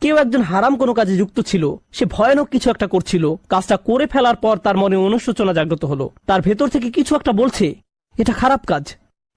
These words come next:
আমার এটা করা উচিত নয়, আল্লাহ আমাকে এটা সম্পর্কে জিজ্ঞাসা করবেন।" তারপর কোনো একভাবে তার এই চিন্তাটাকে সে দমিয়ে দিল, "থাক, এখন চিন্তা করার দরকার নেই।" কিন্তু পরবর্তীতে সে আল্লাহর কাছে দোয়া করে বলল, "ইয়া আল্লাহ, আমি জানি না কিভাবে এই কুঅভ্যাস থেকে বাঁচব,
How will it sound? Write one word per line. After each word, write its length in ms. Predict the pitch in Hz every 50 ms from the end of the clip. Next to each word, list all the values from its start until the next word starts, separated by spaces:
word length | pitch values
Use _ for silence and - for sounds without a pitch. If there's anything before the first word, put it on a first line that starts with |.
| _ _ _ _
আমার 220 | - 208 247 269 254
এটা 160 | 233 269 247
করা 200 | - 247 269 277
উচিত 260 | 277 269 - 302 254 -
নয়, 240 | 233 190 151 143 - - _ _ _ _ _ _ _ _ _ _ _ _ _ _ _
আল্লাহ 260 | - 202 226 254 269 262
আমাকে 200 | 254 262 240 262
এটা 120 | 254 269
সম্পর্কে 320 | - 269 254 233 240 226
জিজ্ঞাসা 340 | 214 240 233 220 311 302 -
করবেন।" 340 | - 233 190 156 156 - - - - _ _ _
তারপর 500 | 190 180 190 180 - - 226 262 285 285
কোনো 260 | - 277 285 277 277
একভাবে 380 | 269 262 226 185 233 233 247 -
তার 180 | - 226 214
এই 100 | 208 202
চিন্তাটাকে 480 | 202 - 240 240 - 254 247 226 196 196
সে 140 | - - 180
দমিয়ে 300 | 185 190 214 247 269 196
দিল, 200 | 170 156 143 - - - _ _ _ _
"থাক, 200 | - 233 202 170
এখন 220 | 196 180 - 214 202
চিন্তা 240 | - 208 180 208 175
করার 220 | 185 175 160 156
দরকার 260 | 170 175 175 - 185
নেই।" 180 | 151 127 - - - _ _ _ _ -
কিন্তু 160 | 220 180 185
পরবর্তীতে 600 | 180 220 233 254 277 269 294 233 294 277 240 277
সে 120 | - -
আল্লাহর 280 | 247 214 208 220 254 254
কাছে 180 | 247 240 - 196
দোয়া 220 | 170 196 220 247
করে 180 | 240 269 254 220
বলল, 380 | 190 220 226 214 185 160 143 160 - _ _ -
"ইয়া 180 | 202 220 220 196
আল্লাহ, 400 | 175 170 185 214 208 165 143 - - _ _ _ _ -
আমি 160 | 180 202 214
জানি 300 | 170 185 185 208 240 285
না 120 | 294 285 -
কিভাবে 360 | - 247 208 226 240 226 220
এই 100 | 202 -
কুঅভ্যাস 480 | - 220 208 208 202 165 175 190 -
থেকে 180 | - - 180 165
বাঁচব, 400 | 156 151 156 156 156 147 -